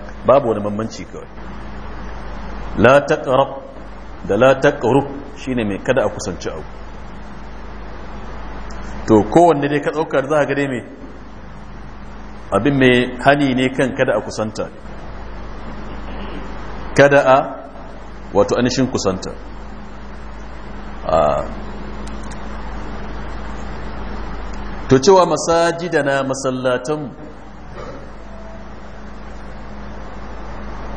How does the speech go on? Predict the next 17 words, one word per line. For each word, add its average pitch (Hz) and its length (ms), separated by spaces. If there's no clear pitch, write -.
wasu 131 240
masallatai 143 540
ake 180 180
nufi 147 240
a 117 80
nan? 104 140
Wasu 156 200
daga 170 180
cikin 202 200
malamai 165 300
suka 165 160
ce 160 140
masallacin 165 500
Annabi 143 280
kaɗai 120 280
ake 107 160
nufi. 87 180